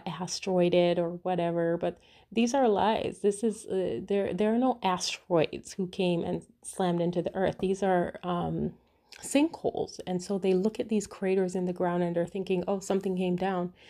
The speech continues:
and killed the dinosaurs." No, there, something, like, we just saw that there was a volcano and it made,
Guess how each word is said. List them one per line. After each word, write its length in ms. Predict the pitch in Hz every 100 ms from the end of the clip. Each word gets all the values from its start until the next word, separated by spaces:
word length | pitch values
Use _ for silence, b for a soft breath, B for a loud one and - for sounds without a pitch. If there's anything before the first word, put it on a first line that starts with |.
| B B -
and 180 | 165 170
killed 380 | - 180 170 160
the 80 |
dinosaurs." 1000 | 156 - 175 180 202 - 254 262 277 269 -
No, 460 | 220 226 208 175 175
there, 380 | 180 185 190 190 -
something, 680 | - 226 233 247 226 214 214 B B B -
like, 180 | 196
we 80 | 220
just 300 | 202 226 220
saw 180 | 202 196
that 200 | 185 180
there 100 | 190
was 180 | 185 180
a 60 | 175
volcano 600 | 185 180 - 196 190 175
and 160 | 175
it 120 | - 190
made, 300 | 180 175